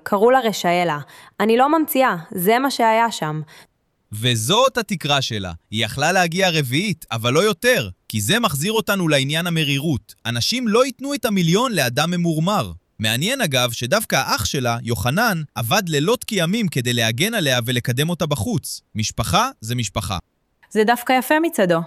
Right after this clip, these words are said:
Speaker 1: אבל זה לא משנה את מה שראינו על המסך. ורגע, כי הזכרת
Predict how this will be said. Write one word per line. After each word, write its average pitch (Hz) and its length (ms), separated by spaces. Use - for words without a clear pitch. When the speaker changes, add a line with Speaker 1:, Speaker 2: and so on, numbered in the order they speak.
Speaker 1:
אבל 220 200
זה 247 140
לא 285 120
משנה 247 360
את 226 120
מה 220 120
שראינו 196 460
על 175 60
המסך. 160 600
ורגע, 202 480
כי 240 120
הזכרת 302 380